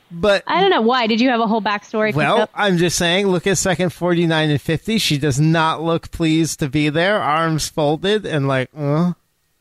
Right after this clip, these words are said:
Speaker 2: Yeah, she does look a little bit annoyed.
Speaker 1: And he's, like, holding on to her, like, 'cause he doesn't want her to, like, run out of the elevator door.
Speaker 2: <laughs> Yeah.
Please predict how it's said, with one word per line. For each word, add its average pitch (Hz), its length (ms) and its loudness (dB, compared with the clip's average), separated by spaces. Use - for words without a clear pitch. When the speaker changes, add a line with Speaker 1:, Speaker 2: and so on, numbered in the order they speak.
Speaker 2:
Yeah, 269 200 0
she 277 160 -6
does 349 200 0
look 403 140 0
a 320 60 2
little 190 260 2
bit 170 140 0
annoyed. 165 420 0
Speaker 1:
And 185 140 2
he's, 175 180 2
like, 175 220 -2
holding 180 640 -2
on 208 320 0
to 185 80 2
her, 135 340 2
like, 147 260 -2
'cause 143 140 -4
he 147 100 2
doesn't 156 300 -2
want 156 220 0
her 151 140 0
to, 143 260 -2
like, 147 260 -2
run 143 360 0
out 143 200 0
of 139 60 2
the 139 100 2
elevator 143 500 0
door. 180 140 0
Speaker 2:
<laughs> - 20 4
Yeah. 233 420 2